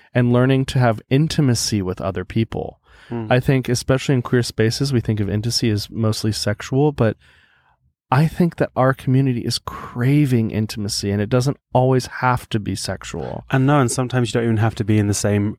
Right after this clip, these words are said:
Speaker 2: room for it to be that way. I
Speaker 1: Yeah.
Speaker 2: mean, we are a satellite community. Like, the way that we are able to reach you over there in India and have an effect on your life.
Speaker 1: Yeah.
Speaker 2: You are part of our home.
Speaker 1: Yeah.
Speaker 2: And I can understand from,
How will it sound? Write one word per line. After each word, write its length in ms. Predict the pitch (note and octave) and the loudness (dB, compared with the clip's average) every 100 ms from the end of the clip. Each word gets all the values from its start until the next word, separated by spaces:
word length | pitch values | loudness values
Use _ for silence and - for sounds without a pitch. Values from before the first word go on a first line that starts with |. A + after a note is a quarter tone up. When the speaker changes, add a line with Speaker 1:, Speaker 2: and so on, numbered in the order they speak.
| - | -10
Speaker 2:
room 520 | G2+ G#2+ G#2+ G2+ F#2+ - | -2 2 2 0 -4 -6
for 200 | G#2+ G2+ | -2 -2
it 120 | - | -2
to 100 | G2 | -4
be 160 | G2 | -2
that 220 | F#2+ F#2 F#2+ | -2 -2 -2
way. 100 | G2 | -2
I 120 | A2+ | 2
Speaker 1:
Yeah. 160 | B2 G#2 | 2 0
Speaker 2:
mean, 100 | - - - | -4 -12 -2
we 120 | A#2 | 2
are 180 | A2+ A2 | 4 4
a 60 | A2 | 2
satellite 720 | - B2 A2 - G#2 G2+ F#2 _ - | 0 -2 -2 0 0 0 -2 _ -16
community. 680 | - G2 G2+ F#2+ - F2+ F#2+ - - - | -6 -2 0 0 -4 -10 -12 -16 -20 -2
Like, 140 | G#2+ A2 | 0 2
the 80 | |
way 180 | A2 A2 | 2 2
that 120 | G#2+ | 2
we 180 | G2+ A2+ | 2 2
are 120 | G#2+ | 2
able 220 | G#2 G2+ G#2 | 0 -6 -6
to 140 | G#2 | -8
reach 360 | G2+ G#2+ - G#2 | -6 -6 -6 -2
you 360 | G#2 A2 A2 | 2 4 4
over 240 | G#2 G#2 G2+ | 2 0 0
there 220 | G2 G2+ | 0 0
in 100 | G2+ | 0
India 560 | G#2+ G#2 G2+ G2 F#2+ F2+ | 0 2 2 2 0 -2
and 140 | F#2 | -2
have 160 | G#2+ G2 | -2 0
an 60 | |
effect 400 | F#2+ - G#2+ - | -2 -2 -4 -2
on 120 | G2+ F#2+ | -6 -2
your 280 | G2+ G2+ | 2 2
life. 500 | G2+ G2 F2+ F#2+ - - | 2 0 0 -6 -14 -8
Speaker 1:
Yeah. 280 | B2 A#2+ A#2 | 0 2 4
Speaker 2:
You 100 | A#2+ | 4
are 100 | B2+ | 2
part 280 | - G#2 G2 | 2 0 0
of 80 | F#2+ G2 | -2 -4
our 240 | F#2+ F#2+ | -2 -2
home. 480 | F#2 F#2+ F2+ F#2 - _ - | -2 -4 -4 -8 -16 _ -4
Speaker 1:
Yeah. 180 | C#3+ E3+ | 0 2
Speaker 2:
And 100 | A#2 | 2
I 60 | A2+ | 2
can 160 | A#2+ | 2
understand 640 | A2+ A2 - G#2 G#2 G2+ G2 _ _ _ _ | 2 0 0 0 0 -2 -6 _ _ _ _
from, 400 | A2+ G#2 G2 | 0 0 -2